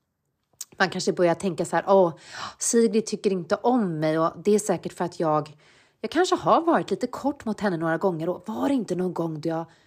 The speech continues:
då jag faktiskt glömde osa till hennes fest hon skulle ha? Nej, det är nog säkert därför som,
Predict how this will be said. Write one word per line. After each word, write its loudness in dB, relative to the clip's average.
då -6
jag -8
faktiskt -8
glömde 0
osa -2
till -8
hennes -6
fest -4
hon -6
skulle -4
ha? -2
Nej, -2
det 2
är 2
nog -4
säkert -2
därför 0
som, -4